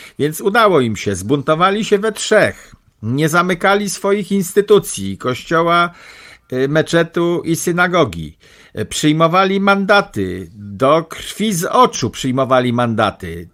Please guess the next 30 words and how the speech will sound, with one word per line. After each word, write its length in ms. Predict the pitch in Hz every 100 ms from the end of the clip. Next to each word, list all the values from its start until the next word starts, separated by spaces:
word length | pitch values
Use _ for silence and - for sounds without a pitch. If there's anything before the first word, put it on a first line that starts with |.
| _
To 180 | 151 147
polscy 420 | 190 202 - 202
księża 400 | - 202 190 180
powinni 540 | 196 190 196 190 190 - - - -
brać 400 | 107 180 196 -
przykład 540 | - 214 165 113 -
z 120 | -
tego. 380 | 104 92 87 85
Zadłużyli 960 | 85 85 104 165 156 190 214 214 214 214
się 180 | 175 202
potencjalnie 920 | 202 202 202 175 185 202 196 190 190
w 60 | -
tych 160 | 180
swoich 340 | - 196 185 170
trzech 320 | - 196 185
instytucjach, 720 | 165 - 160 233 - 214 185
wygrali 500 | 208 220 226 175 123
przed 280 | - 104 -
sądem 500 | 107 87 82 82 104
i 100 | 151
nie 180 | 196
wolno 300 | 220 208 151
im 120 | 131 110
przysalać 560 | - 123 123 107 -
mandatów, 520 | 117 110 170 180 190
a 100 | 160
mają 280 | 156 151 151
być 140 | 139 -
kościoły 440 | 131 - 151 143
otwarte. 440 | 135 127 98 92